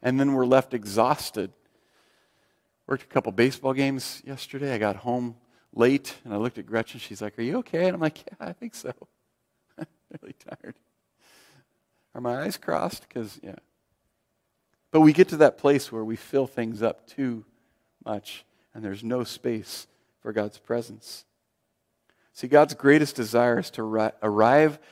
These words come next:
at the door of our hearts and to be welcomed in.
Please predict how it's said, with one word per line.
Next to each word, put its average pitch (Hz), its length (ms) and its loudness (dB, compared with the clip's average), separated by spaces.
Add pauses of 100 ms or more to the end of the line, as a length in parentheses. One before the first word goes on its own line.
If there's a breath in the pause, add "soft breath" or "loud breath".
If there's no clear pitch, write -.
(200 soft breath)
at 113 120 -4
the 104 80 -4
door 113 400 2
of 101 100 -4
our 90 120 -2
hearts 117 560 -4 (540)
and 107 140 -6
to 98 80 -14
be 101 140 -4
welcomed 92 480 -2
in. 76 240 -12